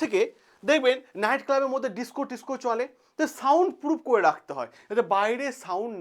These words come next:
না যায়, এই জন্য নানান রকম মেটেরিয়ালস দিয়ে সাউন্ড প্রুফ করা হয়। অপর দিক থেকে যদি আমরা দেখি নানান ধরনের ফোম ইউজ করা হয় যাতে লাইটটাকে অ্যাবজর্ব করতে পারে, আর একটু আনন্দ, আর একটু সৌন্দর্য লাগবে, এই জন্য নানান ধরনের ফোম, এই যে আমাদের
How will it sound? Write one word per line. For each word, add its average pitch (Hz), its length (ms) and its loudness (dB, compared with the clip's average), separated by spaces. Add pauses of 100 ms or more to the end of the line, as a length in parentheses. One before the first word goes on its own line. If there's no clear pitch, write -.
না 139 80 -6 (140)
যায়, 117 140 -8 (260)
এই 262 120 2
জন্য 285 140 -2 (120)
নানান 269 280 0
রকম 269 160 -4 (120)
মেটেরিয়ালস 254 480 -4 (100)
দিয়ে 220 160 -6 (120)
সাউন্ড 180 260 -2
প্রুফ 202 220 -8
করা 113 180 -4
হয়। 101 120 -18 (1400)
অপর 330 300 8
দিক 359 160 6
থেকে 320 200 4
যদি 302 200 2
আমরা 269 160 4 (120)
দেখি 220 280 -8 (520)
নানান 285 320 4 (120)
ধরনের 311 280 0 (100)
ফোম 339 280 4 (100)
ইউজ 294 160 -4 (120)
করা 139 220 -2
হয় 104 160 -12 (360)
যাতে 233 160 4 (100)
লাইটটাকে 226 440 2
অ্যাবজর্ব 170 340 -4 (100)
করতে 147 320 -12
পারে, 110 200 -18 (400)
আর 214 160 8
একটু 269 180 -4 (120)
আনন্দ, 233 260 -4 (200)
আর 220 140 4
একটু 220 120 -20 (100)
সৌন্দর্য 208 320 -6 (140)
লাগবে, 202 200 -2 (260)
এই 196 60 -10
জন্য 240 200 -4
নানান 233 220 0
ধরনের 226 240 -2
ফোম, 170 200 -4
এই 214 80 -8
যে 220 100 -2
আমাদের 214 200 -6